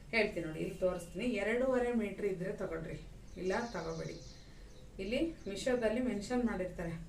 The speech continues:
ಟೂ ಆ್ಯಂಡ್ ಹಾಫ್ ಮೀಟರ್ ಅಂತ ಹೇಳಿ, ಆದಷ್ಟು ಅದೇ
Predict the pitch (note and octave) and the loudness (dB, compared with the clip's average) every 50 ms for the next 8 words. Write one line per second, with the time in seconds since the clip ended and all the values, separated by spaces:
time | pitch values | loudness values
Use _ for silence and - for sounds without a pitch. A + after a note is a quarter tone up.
0 | - - - - - - - - - - - - - - - - - C4 C4+ C#4 | -12 -14 -14 -14 -14 -14 -14 -14 -14 -16 -16 -16 -14 -14 -8 -2 2 4 6 8
1 | C4+ C4 C4 B3+ B3 G#3 G3+ G#3 A3 A3 - G#3+ G#3+ G3 - G3+ G3 F#3 F3 E3+ | 8 8 6 6 6 6 6 6 6 2 0 -2 -2 0 0 0 0 0 0 -2
2 | E3+ E3+ E3+ E3 D#3+ D#3+ - - - - - - - F3+ F3 F#3 F3+ G3+ F#3+ - | -2 -2 -2 -2 -2 -2 -4 -8 -10 -12 -14 -10 -4 -2 -2 0 0 0 -2 -2
3 | - B3 G#3+ - D#3+ F#3 G3 | -2 0 0 2 2 2 2